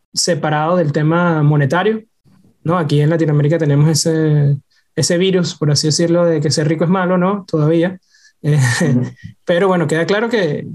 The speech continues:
Speaker 1: que sí, que, que forma parte del éxito. Yo sí lo veo así. Y, y como decías, ¿no? Antes hacer proyectos que cambiaran el ecosistema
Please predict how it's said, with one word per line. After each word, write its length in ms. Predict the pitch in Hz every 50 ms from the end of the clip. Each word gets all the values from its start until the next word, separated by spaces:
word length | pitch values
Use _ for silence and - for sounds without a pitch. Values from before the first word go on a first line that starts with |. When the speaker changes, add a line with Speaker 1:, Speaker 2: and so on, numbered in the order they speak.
| -
Speaker 1:
que 100 | - -
sí, 240 | - - 247 302 254
que, 520 | - 170 147 143 135 135 139 139 135 131 147 - _ _ _ _ _ _ _ _ 196 185
que 120 | - 156
forma 260 | 147 170 170 185 196 190
parte 240 | 254 240 240 247
del 80 | 233 214
éxito. 320 | 247 254 - - 147 147
Yo 160 | 131 131 165 175
sí 100 | - 190
lo 120 | 160 147
veo 100 | 147 147
así. 340 | 147 139 - 202 247 262 - - - - - - - - - - _ _
Y, 640 | - 170 170 165 156 147 143 135 131 123 123 - - _ -
y 200 | 170 160 160 147
como 240 | 156 - 170 160 160
decías, 400 | 151 151 - 240 247 208 165 147
¿no? 240 | 170 190 196 180 180
Antes 520 | 180 180 185 185 180 214 220 214 214 - -
hacer 300 | - 165 - 175 160 156
proyectos 420 | 160 190 185 208 202 185 - 196
que 140 | 180 196 180
cambiaran 840 | - 180 160 156 151 156 165 175 180 185 180 180 190 196 202 196 180
el 140 | 175 170
ecosistema 680 | 160 147 156 147 156 135 - 165 156 170 190 196 190